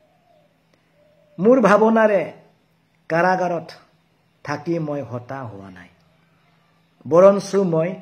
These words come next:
বহুতো অভিজ্ঞতাহে পাই সাহস হৈ আহিলোঁ।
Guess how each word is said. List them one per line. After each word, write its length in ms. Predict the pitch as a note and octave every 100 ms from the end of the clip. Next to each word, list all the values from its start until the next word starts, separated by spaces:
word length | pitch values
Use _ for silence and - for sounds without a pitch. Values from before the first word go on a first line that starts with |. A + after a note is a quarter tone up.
| - _ _ -
বহুতো 560 | F3+ C#4 D4 - - C4+
অভিজ্ঞতাহে 720 | F#3 F#3+ F#3+ F3+ F3+ D3+ E3 A3 - _ _
পাই 160 | C#3 C#3
সাহস 360 | A2+ B2 C#3+ D3 _ _ _ _ _ _
হৈ 180 | A#2+ A2
আহিলোঁ। 580 | A2+ G#2+ D#2+ - -